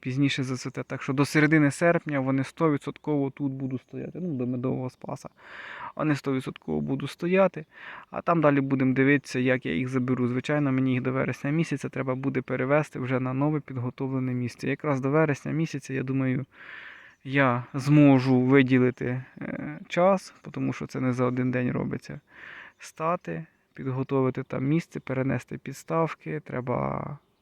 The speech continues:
огорожу пере-, перенести, поставити в новому місці, підготовити це все, щоб там було. Ось так що роботи вистачає.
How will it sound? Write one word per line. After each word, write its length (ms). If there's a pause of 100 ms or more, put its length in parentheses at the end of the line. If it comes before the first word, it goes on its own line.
(320)
огорожу 640
пере-, 540
перенести, 600
поставити 640
в 80
новому 400
місці, 400
підготовити 680
це 120
все, 160
щоб 140
там 200
було. 280 (1800)
Ось 100
так 180
що 160
роботи 520
вистачає. 1400